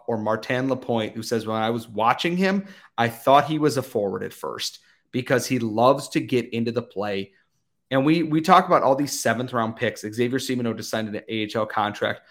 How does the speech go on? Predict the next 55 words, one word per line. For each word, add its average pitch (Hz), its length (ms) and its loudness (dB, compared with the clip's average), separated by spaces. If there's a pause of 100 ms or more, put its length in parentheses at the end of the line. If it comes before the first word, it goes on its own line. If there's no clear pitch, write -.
(180)
Obviously, 117 300 -6
Raphael 110 400 2
Harvey-Pinard 110 640 -2
has 110 260 -2
his 107 100 -10
N 107 120 -4
H 104 160 -8
L 104 120 -2
contract. 104 520 -4 (200)
Caden 160 300 2
Primo 165 500 2 (180)
has 117 200 -2
an 117 80 -2
entry-level 113 480 -2
contract 110 560 -2
and 101 100 -14
is, 104 200 -12 (180)
you 127 100 0
know, 117 120 0
the 117 80 -2
goalie 117 300 2
of 123 40 0
the 117 80 0
future. 120 460 0 (480)
And 131 200 2
Jake 139 240 4
Evans 147 340 2
has 117 140 -6
been 135 140 2
a 123 60 2
regular 123 400 2
N 123 80 0
H 123 160 -2
L 131 100 6
er 123 60 2
for, 120 100 -8
what, 117 260 0
three 117 200 -2
seasons 120 500 -2
now? 165 460 0
He 151 100 -2
was 147 160 2
a 135 60 0
seventh 123 360 0
round 120 180 0
pick, 131 260 -2 (260)
almost 135 320 4
one 147 100 -4
of 139 60 -2
the 127 60 0
last 113 420 0
picks - 240 -8
in 131 80 -6
the 117 80 -2
draft. 107 520 -4